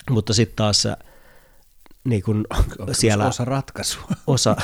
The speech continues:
Speaker 1: osa ratkaisua. <laughs> Aika
Speaker 2: Kiva.
Speaker 1: julmaa.
Speaker 2: Aika julmaa, joo, anteeksi vaan
Speaker 1: Kyllä.
Speaker 2: kaikille kiipijöille. Mut mä oon miettinyt monta kertaa sitä siis.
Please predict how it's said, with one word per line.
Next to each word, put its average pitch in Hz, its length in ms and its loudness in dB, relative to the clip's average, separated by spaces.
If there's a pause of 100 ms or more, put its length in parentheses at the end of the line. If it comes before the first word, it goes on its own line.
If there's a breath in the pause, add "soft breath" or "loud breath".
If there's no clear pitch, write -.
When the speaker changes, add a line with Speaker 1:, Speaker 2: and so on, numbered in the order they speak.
(120)
Speaker 1:
osa 110 180 2
ratkaisua. 117 800 2
<laughs> - 60 -14 (1700 loud breath)
Aika 160 260 2
Speaker 2:
Kiva. 151 120 6
Speaker 1:
julmaa. 98 540 2
Speaker 2:
Aika 156 260 6
julmaa, 117 500 2
joo, 107 260 -8
anteeksi 95 520 -10
vaan 90 100 -12
Speaker 1:
Kyllä. 120 140 2
Speaker 2:
kaikille 101 240 -6
kiipijöille. 95 640 -8
Mut 123 160 -8
mä 123 80 2
oon 123 80 2
miettinyt 139 380 0
monta 123 300 -6
kertaa 98 360 -10
sitä 98 240 -10
siis. - 300 -10